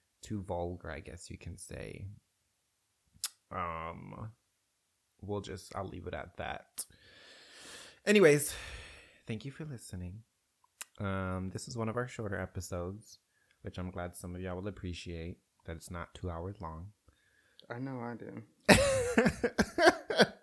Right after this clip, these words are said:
Speaker 1: Um, maybe we can make this a regular thing. Uh, depending on who, I, I know, but I'm not gonna look at it while I'm trying to talk. <laughs>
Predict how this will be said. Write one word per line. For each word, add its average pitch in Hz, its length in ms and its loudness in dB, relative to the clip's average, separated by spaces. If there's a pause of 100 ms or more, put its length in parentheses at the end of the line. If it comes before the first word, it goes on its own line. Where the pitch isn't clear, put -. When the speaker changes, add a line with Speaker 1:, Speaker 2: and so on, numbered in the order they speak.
(1120)
Speaker 1:
Um, 131 720 4
maybe 143 280 4
we 160 80 4
can 151 160 -2
make 135 160 0
this 143 160 -4
a 151 60 2
regular 123 360 0
thing. 123 400 -4 (160)
Uh, 139 340 8
depending 170 480 2
on 131 220 2
who, 120 880 0 (600)
I, 95 180 4
I 90 160 0
know, 82 220 0
but 73 120 2
I'm 85 80 2
not 80 140 -2
gonna 78 120 -6
look 73 140 -6
at 76 60 -2
it 62 80 -4
while 78 100 -4
I'm 69 80 -10
trying 52 220 -8
to - 40 -14
talk. 98 340 2
<laughs> - 260 8